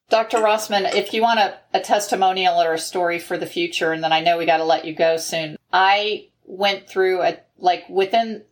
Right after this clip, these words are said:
a month, I was diagnosed with breast cancer, lost a home we just built in a hurricane, and my mother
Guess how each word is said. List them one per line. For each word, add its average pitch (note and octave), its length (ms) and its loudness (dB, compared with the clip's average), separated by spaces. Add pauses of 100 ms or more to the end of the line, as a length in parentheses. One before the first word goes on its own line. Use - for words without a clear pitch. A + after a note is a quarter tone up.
a F3+ 120 2
month, F#3 500 0
I F3+ 120 4
was F3 180 -8
diagnosed F3+ 480 0
with E3+ 180 -8
breast A3+ 280 2
cancer, A3+ 680 -2 (140)
lost G3 500 2
a F#3 80 2
home G3+ 340 -2
we F#3 120 0
just F#3+ 320 -2
built F#3 400 0
in F3 160 2
a G#3 80 2
hurricane, G3 880 -2
and F3 420 0
my E3+ 220 0
mother F3 640 0